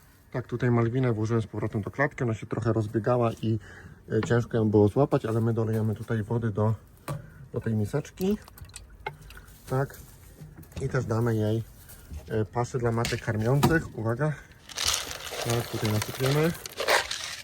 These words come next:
bo ona też bardzo tą paszę lubi. I damy jej, e, dwie marchewki, żeby sobie mogła ładnie zjeść marchewki. I też mam tutaj tę, tą mieszankę tych liści, więc zaraz jej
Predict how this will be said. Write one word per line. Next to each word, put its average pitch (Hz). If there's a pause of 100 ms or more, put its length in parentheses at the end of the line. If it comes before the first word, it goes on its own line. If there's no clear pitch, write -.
(200)
bo 113
ona 110
też 117
bardzo 117
tą 123
paszę 113 (160)
lubi. 156 (680)
I 170
damy 135
jej, 117 (220)
e, 107
dwie 107
marchewki, 151 (720)
żeby 143
sobie 120
mogła 113
ładnie 107 (120)
zjeść 107
marchewki. 160 (300)
I -
też 139
mam 135
tutaj 135
tę, 123 (600)
tą 117
mieszankę 165 (580)
tych -
liści, 156 (380)
więc 123 (440)
zaraz 262
jej 240